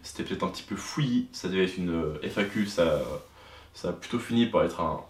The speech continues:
un podcast de ma véranda. En tout cas, biceps, j'espère que la vidéo vous a régalé. Lâchez-moi un énorme like pour le référencement. De toute façon, vous êtes encore que deux personnes à être restées jusqu'à la fin de la vidéo,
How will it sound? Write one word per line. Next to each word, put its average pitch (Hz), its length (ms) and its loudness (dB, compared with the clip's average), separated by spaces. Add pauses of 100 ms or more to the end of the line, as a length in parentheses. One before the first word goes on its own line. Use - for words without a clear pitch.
(280)
un 113 100 6
podcast 104 600 2
de 95 60 -2
ma 98 120 4
véranda. 87 500 6 (760)
En - 360 -16
tout - 80 -14
cas, 101 120 6
biceps, 98 600 2 (320)
j'espère 107 240 -10
que 104 80 -4
la 95 40 2
vidéo 98 200 2
vous 98 140 2
a 92 60 8
régalé. 98 400 4 (600)
Lâchez-moi 98 340 2
un 101 40 4
énorme 95 280 4
like 101 220 8
pour 101 100 4
le 92 60 6
référencement. 90 720 4
De - 40 -20
toute - 100 -14
façon, 90 220 -4
vous 90 100 -2
êtes 82 80 0
encore 87 340 -2
que 82 100 -2
deux 85 260 2
personnes 98 340 4
à 90 60 6
être 85 220 2
restées 85 240 0
jusqu'à 87 260 0
la 87 60 0
fin - 200 0
de 101 60 4
la 95 60 4
vidéo, 90 400 0